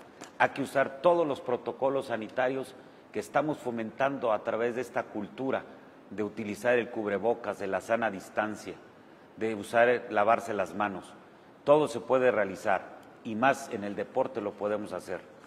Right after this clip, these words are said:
Recordar que el deporte es trabajar en equipo, y trabajar en equipo,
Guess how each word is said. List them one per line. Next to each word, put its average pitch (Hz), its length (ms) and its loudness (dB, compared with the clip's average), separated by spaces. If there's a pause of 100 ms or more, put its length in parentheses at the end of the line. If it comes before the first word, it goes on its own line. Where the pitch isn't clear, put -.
(220)
Recordar 107 500 2
que 123 100 -4
el 110 60 -2
deporte 123 520 -2
es 117 100 -8
trabajar 110 480 0
en 110 100 -4
equipo, 123 480 -6 (540)
y 113 80 -10
trabajar 117 460 2
en 120 120 -2
equipo, 117 520 -4